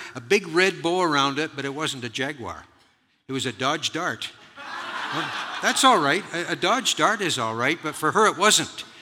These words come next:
She'd been waiting for a Jaguar. She expected it.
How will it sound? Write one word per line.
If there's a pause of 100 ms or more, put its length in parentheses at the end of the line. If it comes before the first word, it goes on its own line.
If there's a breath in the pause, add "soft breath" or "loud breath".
(220 loud breath)
She'd
been
waiting
for
a
Jaguar. (640 loud breath)
She
expected
it.